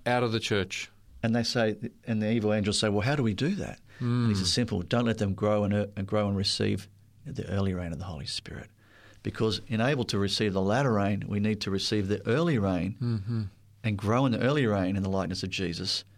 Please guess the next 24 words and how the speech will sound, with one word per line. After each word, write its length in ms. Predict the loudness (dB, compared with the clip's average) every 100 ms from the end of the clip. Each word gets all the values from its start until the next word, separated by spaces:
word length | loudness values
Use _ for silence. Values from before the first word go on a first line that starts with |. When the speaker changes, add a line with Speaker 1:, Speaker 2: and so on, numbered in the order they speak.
| -20 -20 -20 -20 -20 -14
Speaker 2:
in 60 |
preparation 500 | -12 -2 0 0 -2
for 80 | -2
the 80 | 0
latter 260 | 0 0 0
rain. 200 | -2 -2
Speaker 1:
Yes, 300 | 0 0 -2
yeah, 100 | -4
that 60 | -2
Speaker 2:
And 80 | 0
so, 100 | 2
Speaker 1:
makes 80 | 2
sense. 240 | 0 -4 0
Speaker 2:
so 100 | 2
that's 180 | 2
his 100 | 2
focus. 360 | 2 2 2 2
So, 120 | 4
well, 100 | 4
how 100 | 4
do 60 | 2
you 60 | 2
do 80 | 2
that? 180 | 2